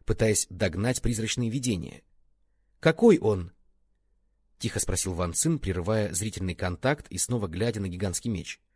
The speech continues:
«Тот. Тот человек, которого ты видишь. Не внешне, а по поведению, характеру и... как ты», — перебил его Лун Ань.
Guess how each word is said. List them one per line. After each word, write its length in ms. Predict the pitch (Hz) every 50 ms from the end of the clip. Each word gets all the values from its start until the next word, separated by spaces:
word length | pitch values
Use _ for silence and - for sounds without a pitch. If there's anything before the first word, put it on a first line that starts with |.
| _ _ _ - -
«Тот. 380 | - 214 - 110 - - - _ _ _ _ _ _ _ _ _ _ _ _ _ _ _ _ _ -
Тот 220 | - 156 127 -
человек, 400 | - - 135 139 151 156 147 -
которого 300 | - 110 - 120 107 107
ты 80 | - 135
видишь. 400 | 131 123 85 - 85 - - _ _ _ _ _ _
Не 140 | - 117 113
внешне, 500 | 90 95 123 160 165 143 - - 98 - -
а 180 | 101 113 110
по 140 | - - 107
поведению, 640 | - - 117 127 139 123 135 160 131 95 87 82 -
характеру 640 | - 117 113 107 123 147 131 107 - 117 101 98
и... 340 | - - 139 143 139 139 - - - _ _ _ _ _ _ _ _
как 220 | - - 170 - -
ты», — 280 | - 120 92 - - _ _ _ _ _ _ _ _ _ _ _ _ _ _ -
перебил 340 | - 104 90 87 82 131 135
его 180 | 110 101 104 110
Лун 180 | 101 104 - -
Ань. 300 | 92 90 85 - 90